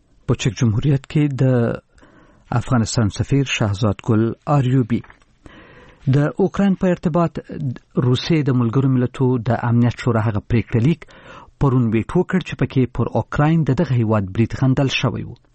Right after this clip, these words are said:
وار له مخه داسې اټکل کېده چې دا پریکړه لیک به تصویب نه شي، ځکه چې روسیه د امنیت شورا د دایمي غړي په توګه د ویټو حق لري. د ملګرو ملتونو یو سل او درې نوي غړي کولی شي چې وروسته بیا هم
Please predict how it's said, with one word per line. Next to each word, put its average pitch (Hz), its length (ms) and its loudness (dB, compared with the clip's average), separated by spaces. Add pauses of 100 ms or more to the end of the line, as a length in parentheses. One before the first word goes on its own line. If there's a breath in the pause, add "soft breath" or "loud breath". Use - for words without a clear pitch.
(540 loud breath)
وار 139 180 2
له 151 40 2
مخه 147 200 0
داسې 131 280 -2
اټکل 120 320 -2
کېده 117 200 0 (100)
چې - 140 -4
دا 107 140 2
پریکړه 117 320 0
لیک 107 140 -2
به - 160 -2
تصویب 139 380 0
نه 139 120 0
شي، - 100 -4 (380 loud breath)
ځکه 139 160 0
چې - 200 -6
روسیه 110 220 -2
د 139 80 -2
امنیت 117 380 0
شورا 143 200 2 (180)
د 120 140 2
دایمي 143 260 4
غړي 101 260 -2
په - 140 -8
توګه 127 180 2
د 127 60 2 (100)
ویټو 104 220 0 (100)
حق - 240 -6
لري. 120 160 -6 (480 loud breath)
د - 40 2 (120)
ملګرو 127 340 2
ملتونو 123 400 0
یو 127 60 4
سل 117 260 0
او 107 40 -2
درې 113 280 0
نوي 107 260 -2
غړي 120 180 2 (100)
کولی 120 260 2
شي - 180 -2 (380 loud breath)
چې - 80 -2
وروسته 143 480 2
بیا 113 160 2
هم 104 80 0